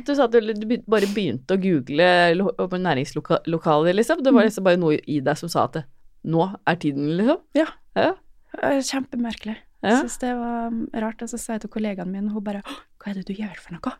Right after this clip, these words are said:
Speaker 2: <laughs> Jeg vet ikke. Jeg bare kikket litt.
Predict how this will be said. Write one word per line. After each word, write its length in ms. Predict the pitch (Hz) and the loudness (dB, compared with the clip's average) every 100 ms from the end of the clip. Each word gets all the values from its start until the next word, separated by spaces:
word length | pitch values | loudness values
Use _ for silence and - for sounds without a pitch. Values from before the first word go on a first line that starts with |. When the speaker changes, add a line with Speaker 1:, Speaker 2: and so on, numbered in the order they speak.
| - - | -2 8
Speaker 2:
<laughs> 920 | 320 359 480 440 466 427 415 392 349 330 339 - - - - 285 415 320 381 - | 10 12 12 12 8 8 6 6 4 2 -2 -4 -10 -8 -6 -2 0 0 -2 4
Jeg 180 | 427 | 6
vet 180 | 415 - | 6 6
ikke. 260 | 427 440 453 466 - | 6 6 2 2 4
Jeg 380 | 349 - 440 427 | 6 8 6 6
bare 220 | 440 427 427 - | 4 4 2 -2
kikket 360 | - 427 415 403 | 2 2 6 8
litt. 220 | 466 - | 8 6